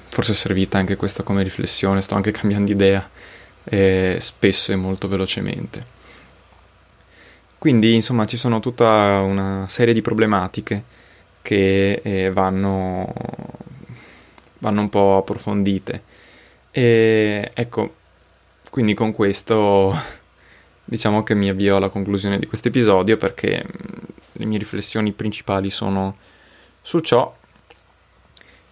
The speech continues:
e, e quindi vedremo, vedremo. Eh, tra l'altro mi piacerebbe, ho, ho cercato anche di contattare qualcuno che abbia fatto l'Erasmus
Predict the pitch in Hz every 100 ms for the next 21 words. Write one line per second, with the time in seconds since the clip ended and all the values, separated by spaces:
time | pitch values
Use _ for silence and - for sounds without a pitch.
0 | _ - 123 110 107 101 95 92 - -
1 | - 107 101 110 - _ _ _ _ -
2 | - - - - _ _ _ - _ 131
3 | 117 98 95 95 104 101 98 101 98 _
4 | _ - _ _ _ - 123 113 113 110
5 | 107 - - 143 160 156 113 104 104 98
6 | 104 104 110 117 110 113 110 101 95 -
7 | - - - - 117 117 107 101 104 113
8 | 107 - 110 110 101 - 110 107 104 98
9 | 95 98 - 107 98 - 104 107 104 -
10 | 101